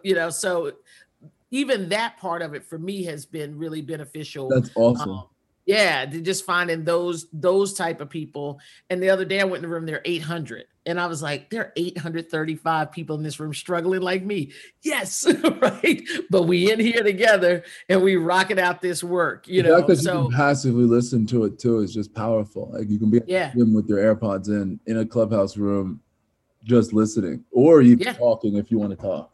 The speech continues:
Speaker 2: which is
Speaker 1: Yeah,
Speaker 2: incredible.
Speaker 1: sometimes there's music and sometimes there's not. One time it scared the crap out of me, though, because I forgot. I had my earpod and I was <laughs> walking around, and so it's n-, no one says anything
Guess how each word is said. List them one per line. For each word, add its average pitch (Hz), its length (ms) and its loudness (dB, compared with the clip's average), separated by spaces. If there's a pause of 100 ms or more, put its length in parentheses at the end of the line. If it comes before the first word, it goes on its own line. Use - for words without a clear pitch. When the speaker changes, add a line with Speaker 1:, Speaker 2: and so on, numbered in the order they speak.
(140)
Speaker 2:
which 110 180 -4
is 104 80 -4
Speaker 1:
Yeah, 110 60 2
Speaker 2:
incredible. 208 260 -4
Speaker 1:
sometimes 254 480 -2
there's 202 200 -4
music 233 520 -8
and 190 120 -4
sometimes 226 480 -4
there's 180 200 -8
not. 208 260 0 (240)
One 240 200 -6
time 240 220 -2
it 185 60 -6
scared 226 320 -6
the 180 60 -12
crap 247 320 -4
out 190 100 -2
of 175 80 -10
me, 175 80 -4
though, 170 160 -4
because 175 320 -8
I 180 140 -2
forgot. 220 540 -4 (300)
I 185 60 0
had 196 100 2
my 196 80 0
earpod 202 380 -2
and 196 80 -4
I 175 40 -4
was 175 140 -10
<laughs> 190 100 -4
walking - 260 -4
around, 214 340 0
and 180 200 -4
so 202 160 -2
it's 180 220 -4
n-, 196 240 -8
no 202 180 0
one 240 160 -2
says 226 340 -6
anything 170 500 -6